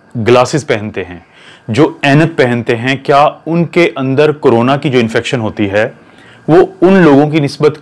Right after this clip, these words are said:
कम होती है कि जो ग्लासेस नहीं पहनते। और इसकी दो वजूहात हैं। अगर इस स्टडी की मैं बात कर रहा हूँ, एक तो ये कि ये सोलह सितंबर को रिलीज हुई है जामा नेटवर्क के, अ, जो जर्नल है उसमें।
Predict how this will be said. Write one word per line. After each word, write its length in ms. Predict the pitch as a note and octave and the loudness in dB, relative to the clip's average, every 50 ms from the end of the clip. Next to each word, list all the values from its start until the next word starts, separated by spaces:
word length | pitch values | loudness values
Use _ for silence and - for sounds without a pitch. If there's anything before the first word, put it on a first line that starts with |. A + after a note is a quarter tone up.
| - - | -4 -2
कम 160 | C#3+ C#3+ E3 | 0 0 0
होती 340 | E3+ E3+ E3+ - - F3+ E3 | 0 0 -2 0 0 0 2
है 260 | D#3+ E3 D#3+ D#3 D#3 - | 2 2 2 0 -4 -4
कि 100 | C#3+ C3+ | -4 -2
जो 160 | A2+ B2+ C3 | 0 0 0
ग्लासेस 520 | B2 A2+ A2+ A2 G#2 G#2 - - C3 A#2 A#2 | 0 0 -2 -2 -2 -2 -4 -6 -6 -6 -6
नहीं 400 | G#2+ G#2+ G#2+ A2 A2 A2 A#2 G#2+ | -6 -4 -4 -4 -4 -4 -4 -4
पहनते। 380 | - F#2+ D#2+ F2 F2 E2 - F2 - _ - - - - - - - - - - - - - - - - | -6 -6 -8 -10 -16 -14 -16 -16 -16 _ -20 -20 -20 -20 -20 -20 -18 -16 -16 -14 -14 -16 -16 -10 -4 0
और 260 | C#3+ C#3 D3 E3 E3+ F3 F3 F3 F3 F3 F3+ - - | 2 4 4 6 6 6 6 6 6 4 4 2 0
इसकी 280 | D3+ D3 - - G3 F#3 | -4 -6 -4 -2 -2 0
दो 180 | C3+ C#3 C#3 | 2 4 4
वजूहात 500 | C3+ C3+ A#2 C#3 D3 C#3 C#3+ C#3+ C#3+ C#3+ | 4 4 2 2 2 2 2 2 0 0
हैं। 120 | D3 D3 C#3+ | -2 -2 -2
अगर 300 | C3+ C3 C#3 C#3 D3+ - C3 | 0 0 0 0 0 -2 -4
इस 180 | C3 - - - | -6 -4 0 2
स्टडी 460 | D3+ C#3+ C3+ C3+ - - C3 C3 C3+ | 2 2 2 0 0 -2 -2 -2 -2
की 120 | C3+ - D#3 | -4 -4 -6
मैं 160 | C#3 B2+ G#2+ | -6 -4 -2
बात 220 | G#2+ G#2+ A2 A2 | 0 -2 -2 -2
कर 180 | - A#2+ A2+ A2+ | -2 0 0 2
रहा 80 | A#2 | 2
हूँ, 160 | A2+ A#2 A#2+ A2+ | 0 0 -2 -4
एक 100 | G#2+ - | -4 -2
तो 80 | D3+ | -2
ये 220 | C#3 B2+ B2 C3 B2+ | 0 2 2 2 2
कि 100 | - C#3 | 2 0
ये 120 | C#3 C#3 | 0 0
सोलह 280 | C3+ - D3+ D3 D3+ D3+ | 0 0 0 2 0 0
सितंबर 560 | D3 - D#3+ B2+ - - D#3+ D#3 D#3+ F3 E3+ | -2 -4 -4 -4 -2 -2 0 2 2 0 0
को 140 | C#3 E3+ D#3+ | 0 0 -2
रिलीज 340 | D3 C#3+ B2+ B2 C3+ A#2 | -2 -2 -4 -4 -6 -6
हुई 260 | A#2 A2 G#2+ A2 A2+ G#2+ | -8 -8 -6 -4 -4 -4
है 280 | G#2+ A#2 B2 D3 E3+ - - _ _ - | -2 -2 -4 -4 -6 -10 -20 _ _ -10
जामा 400 | A#2 G2 G#2 C3 B2 B2 C#3 D3 | -6 -2 0 2 2 2 2 2
नेटवर्क 480 | C#3 C3 A#2 A2 A2 G#2 A2 A2 G#2+ A2 - C3 - - A2 | 0 0 -2 -2 0 0 0 0 -2 -4 -10 -14 -10 -8 -8
के, 300 | G#2+ G2+ F2 - B2 C#3+ | -8 -6 -2 0 0 0
अ, 500 | F3+ G3+ - - - G#2+ G#2+ G#2 G2+ G2+ | 0 -2 -6 -6 -4 -4 -2 -2 -2 -4
जो 180 | G2+ G#2 A2+ | -2 -2 -4
जर्नल 400 | A2 A2 A#2+ B2 A#2+ A2+ - B2 | -2 0 0 0 2 0 0 -2
है 80 | G#2+ F#2+ | -2 -4
उसमें। 260 | F2 - - G2 E2+ | -6 -8 -14 -20 -20